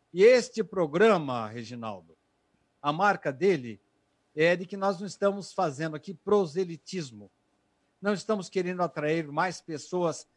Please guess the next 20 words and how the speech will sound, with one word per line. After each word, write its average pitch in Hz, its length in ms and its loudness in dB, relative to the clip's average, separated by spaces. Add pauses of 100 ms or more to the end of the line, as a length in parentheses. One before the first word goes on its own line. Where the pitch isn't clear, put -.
(160)
para 151 200 0
serem 151 320 -6
espíritas. 123 800 -6 (1040)
Allan 180 280 4
Kardec, 160 640 0 (420)
no 180 140 -6
comecinho 202 880 -2
de 135 180 -8
um 214 120 -2
dos 170 140 -12
seus 175 200 -6
trabalhos, 151 760 2 (760)
diz 208 300 -2
claramente: 170 840 0 (760)
Você 196 240 -4
está 202 200 0
me 175 120 -4
procurando 175 680 -6
por 185 200 -8
quê? 131 260 -6